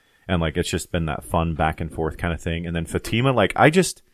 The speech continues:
I, I really just love Fatima. Like, she's just so genuine and so cool. And, like,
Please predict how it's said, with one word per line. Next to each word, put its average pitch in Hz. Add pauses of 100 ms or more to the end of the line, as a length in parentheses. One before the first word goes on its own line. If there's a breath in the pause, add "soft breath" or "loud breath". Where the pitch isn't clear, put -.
(960)
I, 101
I 113
really 147
just 107
love 85
Fatima. 76
Like, 76
she's 104
just -
so 104
genuine 101
and 78
so 80
cool. 104
And, 85
like, 73